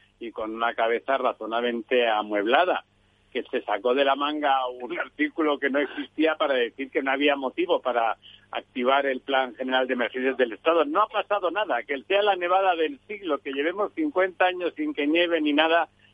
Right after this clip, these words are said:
ni la mitad, ni nada parecido, que estén colapsadas no sé cuántas ciudades y no sé cuántos cientos de miles de españoles todavía no se puedan mover de casa, eso no, no justifica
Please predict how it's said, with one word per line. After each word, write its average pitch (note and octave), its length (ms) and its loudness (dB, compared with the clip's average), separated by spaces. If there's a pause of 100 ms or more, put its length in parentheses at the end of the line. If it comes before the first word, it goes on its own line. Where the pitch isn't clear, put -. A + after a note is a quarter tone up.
(120)
ni C#3+ 220 0
la C#3 140 2
mitad, C3+ 400 0
ni D#3 120 -2
nada D#3 280 2
parecido, D3 640 -2
que C#3 120 -10
estén E3 280 -8
colapsadas D#3+ 600 0
no C#3+ 120 -10
sé - 140 -10
cuántas D#3+ 440 -4
ciudades D3 520 0
y C3+ 80 -10
no C3+ 160 -6
sé C3+ 100 -6
cuántos D#3+ 440 0
cientos D#3 440 -2
de C#3+ 120 0
miles D3+ 380 2
de D3 80 -6
españoles C#3+ 520 -2 (380)
todavía D3 400 2
no D#3+ 120 -4
se D#3 80 -4
puedan D#3 320 -2
mover D3+ 300 -2
de C#3+ 140 -6
casa, F3+ 360 -2 (160)
eso D#3 420 -6
no, D3+ 500 0 (320)
no D3+ 240 2
justifica D#3 920 -4